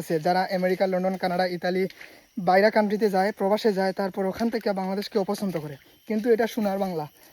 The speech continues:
নিজের দেশকে অপছন্দ করে। নিজের দেশে থেকে অনেক মানুষ আছে নিজের দেশকে অপছন্দ করে। তো আমি আমার বন্ধুর জন্য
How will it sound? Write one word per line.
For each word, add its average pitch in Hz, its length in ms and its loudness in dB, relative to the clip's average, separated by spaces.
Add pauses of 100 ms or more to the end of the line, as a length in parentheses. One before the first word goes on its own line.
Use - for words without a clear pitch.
(220)
নিজের 208 200 6 (100)
দেশকে 233 300 2
অপছন্দ 196 280 -2 (100)
করে। 202 120 2 (100)
নিজের 208 260 6
দেশে 220 240 6
থেকে 214 160 2 (100)
অনেক 196 220 0
মানুষ 185 240 -2
আছে 214 140 -4 (480)
নিজের 190 260 0
দেশকে 190 280 -2
অপছন্দ 175 340 -6
করে। 156 120 -10 (640)
তো 196 80 2 (360)
আমি 202 220 0
আমার 208 140 2 (100)
বন্ধুর 226 300 4
জন্য 185 140 2